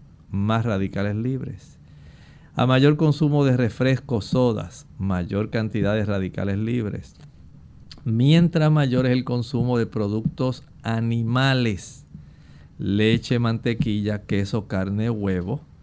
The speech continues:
mayor es la cantidad de radicales libres que usted ingiere. A mayor cantidad de frituras, mayor cantidad de radicales libres. El café, el chocolate, el té rojo, verde, negro,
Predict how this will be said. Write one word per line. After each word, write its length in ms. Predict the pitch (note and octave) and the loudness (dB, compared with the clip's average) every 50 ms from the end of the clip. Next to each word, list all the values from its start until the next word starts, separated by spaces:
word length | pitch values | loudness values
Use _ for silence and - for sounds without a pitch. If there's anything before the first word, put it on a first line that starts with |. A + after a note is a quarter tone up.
| - - - - - - - - - | -20 -20 -20 -20 -20 -20 -20 -16 -6
mayor 420 | - A2+ B2 C3 C#3 C3+ D#3 E3+ F3 | -2 0 2 4 4 4 4 4 6
es 60 | F3 | 4
la 120 | F3+ F3+ | 4 2
cantidad 420 | E3+ E3 D#3+ D#3+ D3+ E3+ D#3+ D#3+ E3 | 2 2 0 2 2 2 2 2 4
de 140 | D#3+ D#3 | 4 4
radicales 520 | C#3+ D3+ D3 C#3 C#3 C3+ - C#3 C#3 C#3+ C#3+ | 4 4 4 2 2 0 0 0 2 2 2
libres 300 | C#3+ C#3 C3 C3 C#3 C3 | 2 2 2 2 0 -2
que 120 | - B2+ | -2 -4
usted 200 | G#2 - - A2+ | -4 -2 -2 0
ingiere. 560 | A#2 B2 B2+ C3 D3 E3 F3+ F3 D3+ G2+ E2 - - - - - - - - - - | 0 2 2 2 2 2 2 0 -2 -4 -8 -10 -18 -20 -20 -20 -20 -20 -20 -16 -6
A 100 | - C3+ | -2 0
mayor 260 | B2+ C3 C3+ D3 E3+ E3 | 2 4 4 4 4 4
cantidad 420 | F3+ F3 E3 D#3+ E3+ D#3 D#3 D#3+ | 2 2 2 2 2 2 2 2
de 140 | D#3+ E3 D#3 | 2 0 0
frituras, 880 | D#3+ D#3+ D3+ C#3+ C#3+ - F#3 F#3 F3 D3+ A#2+ G2 - - - - - - - - - - - - | 0 0 0 0 2 2 2 2 2 2 0 -2 -6 -12 -18 -20 -20 -20 -20 -20 -20 -20 -16 -8
mayor 560 | - G2 G2 F#2+ F#2+ F#2 F#2 G2 G2+ A2 A2 | -4 -2 0 0 0 0 -2 -2 -2 -2 -2
cantidad 520 | - C3 A#2+ B2 A#2 - A2+ G#2 G#2+ G#2+ A2 | -2 -2 -2 -2 -2 -2 -2 0 0 -2 -2
de 160 | A2 A2+ G#2 | -2 -4 -4
radicales 560 | G2 G2+ F#2+ F#2+ F#2+ F2+ - G2 G2 G2+ G2+ G2+ | -2 -4 -4 -4 -6 -6 -6 -4 -4 -4 -2 -2
libres. 640 | A2 A#2 C3 C3 B2 A2+ A2+ - - - - - - - | -2 -2 -2 -2 -2 -4 -6 -10 -12 -14 -18 -20 -12 -4
El 220 | - A2 G#2+ G#2 | -2 -2 -2 0
café, 600 | - - A2+ G#2+ G2+ - - C3 C3+ C#3+ D3 C#3 C3+ - - - - - - - - - - - - - - - - | -2 0 0 0 0 0 0 2 4 4 4 2 -2 -6 -16 -20 -20 -20 -20 -20 -20 -20 -20 -20 -20 -20 -20 -12 -6
el 160 | - G#2 G2 | -6 -6 -4
chocolate, 1000 | G2 - A#2+ G#2+ - A2+ A2+ A2 A2+ A#2+ B2+ C3+ C3 - - - A2 G2+ F#2+ - - - - - - - - | -2 -2 -2 -2 0 0 2 2 4 4 4 4 2 0 -4 -8 -8 -8 -8 -12 -18 -20 -20 -20 -20 -14 -4
el 220 | - A2 G#2+ G2+ G2+ | -2 0 0 0 -2
té 300 | - - B2 B2+ C#3 B2+ | -2 0 2 2 2 2
rojo, 540 | A2+ A#2+ A#2+ B2+ C3 C3+ B2+ B2 A#2+ A2 | 2 2 2 4 4 4 4 2 2 2
verde, 460 | G#2 A2+ A#2+ C3 C3+ C#3 A#2+ A#2+ A#2 A2 | 2 4 4 4 4 2 0 0 0 0
negro, 640 | A2+ A#2 B2+ C3+ C3+ C3+ A#2+ B2 A2 A2 G#2 G2 | 0 0 2 2 2 2 0 0 0 0 -2 -4